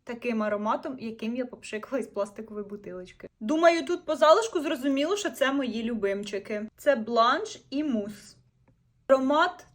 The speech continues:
чистоти, попраної білизни, такої морозної, свіжої білизни. До речі, ловіть лайфхак. Оцими ароматами я пшикаю не тільки себе,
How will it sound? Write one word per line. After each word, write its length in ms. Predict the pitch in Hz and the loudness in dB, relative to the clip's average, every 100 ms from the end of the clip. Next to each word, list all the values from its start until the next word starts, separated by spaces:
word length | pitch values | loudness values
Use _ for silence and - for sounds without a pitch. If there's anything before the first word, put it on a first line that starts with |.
| - | -12
чистоти, 960 | - 247 247 - 240 226 - 262 269 - - | -4 -4 -4 -6 -6 -4 -4 -4 -4 -8 -4
попраної 580 | 226 220 254 240 247 | -4 -2 -2 -2 -2
білизни, 680 | 226 233 240 233 247 262 247 | -6 -4 -4 0 0 -2 -4
такої 240 | 214 - 214 | -8 -6 -6
морозної, 760 | 208 214 220 220 220 214 208 | -4 -2 0 0 0 -4 -6
свіжої 540 | 208 208 208 214 214 208 | -8 -8 -6 -4 -4 -4
білизни. 720 | 202 208 208 233 247 226 185 - - | -4 0 0 0 -2 -4 -6 -14 0
До 160 | 233 | 4
речі, 300 | 254 320 - | 8 6 4
ловіть 320 | 285 254 277 | 0 0 -2
лайфхак. 460 | 311 262 - 226 220 | -2 -2 -2 -4 -2
Оцими 320 | 226 285 285 | -4 -2 0
ароматами 640 | 277 269 254 320 - 320 254 | 0 0 2 2 2 -4 -2
я 100 | 254 | -2
пшикаю 400 | - 277 269 240 | -4 -2 0 -2
не 100 | 240 | -4
тільки 320 | 330 392 392 | -6 -4 -6
себе, 420 | 381 311 247 240 | -2 -2 0 -2